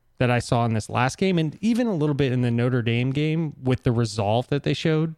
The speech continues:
to stick with it and to nearly pull out a win that they had no business being a part of, that I expected.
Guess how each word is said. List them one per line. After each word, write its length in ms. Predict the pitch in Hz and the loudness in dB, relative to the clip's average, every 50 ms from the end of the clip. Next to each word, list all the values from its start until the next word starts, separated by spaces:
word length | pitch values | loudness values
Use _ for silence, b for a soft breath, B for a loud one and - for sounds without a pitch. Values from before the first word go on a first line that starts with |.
| _ - | _ -4
to 100 | - 131 | -2 -2
stick 320 | - - - 127 - - | -2 0 -2 -2 0 0
with 180 | 123 120 - - | 0 0 2 2
it 220 | 139 135 135 - | 0 0 0 0
and 420 | - 127 120 120 120 113 117 107 - | 0 0 2 2 2 0 0 -2 -2
to 380 | - - 123 117 117 113 110 110 - _ _ _ _ _ - | 0 0 2 2 2 2 0 -2 -6 _ _ _ _ _ 0
nearly 320 | 123 123 127 135 131 131 123 | 2 2 2 4 2 0 0
pull 260 | - - 147 131 127 | 0 0 0 2 2
out 160 | 120 120 120 | 2 2 2
a 40 | 110 | 0
win 260 | 107 117 120 117 123 | 2 2 2 2 2
that 140 | 120 110 - | 0 0 0
they 100 | 120 110 | 0 0
had 200 | - 120 117 107 | 0 0 -2 -2
no 280 | 110 110 117 120 123 | 0 2 2 2 2
business 420 | 120 - 117 113 - 127 120 117 - | 2 0 0 0 2 0 0 0 0
being 240 | - 127 120 117 110 | 0 0 0 2 0
a 60 | 104 | 0
part 260 | - - 117 117 117 | 0 0 0 2 2
of, 240 | 127 135 139 - - b b b b b b b _ _ _ _ | 0 0 -2 -4 -8 b b b b b b b _ _ _ _
that 140 | - 127 123 | 0 2 2
I 80 | 120 | 2
expected. 720 | 117 110 - - - - 160 151 - 113 107 110 117 123 - | 0 -2 -4 -4 -2 -2 -2 0 0 0 0 0 0 -2 -6